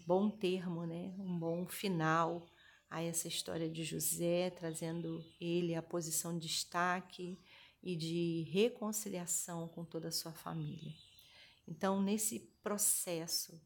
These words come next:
da nossa vida, a gente só precisa saber de uma coisa: Deus está conosco. Nós estamos, de verdade, preocupados em honrar ao Senhor,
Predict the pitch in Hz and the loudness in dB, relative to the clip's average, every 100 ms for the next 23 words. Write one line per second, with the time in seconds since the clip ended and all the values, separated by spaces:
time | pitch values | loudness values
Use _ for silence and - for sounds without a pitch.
0 | - 175 175 175 - 165 170 170 170 165 | -8 -4 -2 -2 -2 -4 -4 -4 -2 -2
1 | 170 170 - 185 180 175 - 190 185 185 | 0 2 2 0 -6 -6 -4 -4 -4 -4
2 | 185 190 185 185 175 170 - 160 156 156 | 0 0 0 0 -2 -4 -2 -2 0 -4
3 | - - - - - 180 208 208 175 - | -6 -14 -20 -20 -10 2 4 4 2 -2
4 | 160 - 156 160 156 - - _ _ _ | -2 -4 -2 -2 -2 -6 -12 _ _ _
5 | - - - - - - 190 202 - - | -20 -20 -18 -18 -10 0 4 6 4 4
6 | 208 214 214 175 156 156 - - 160 185 | 2 4 2 0 -2 -6 -8 -10 -4 0
7 | 185 180 165 170 170 165 160 - 170 170 | 0 -2 -2 0 2 0 -4 -4 -4 -4
8 | - - 180 180 165 165 170 170 165 165 | -12 -8 -4 -4 -2 -2 0 0 0 0
9 | 165 160 - 160 156 160 160 | 0 0 0 0 -2 -2 -4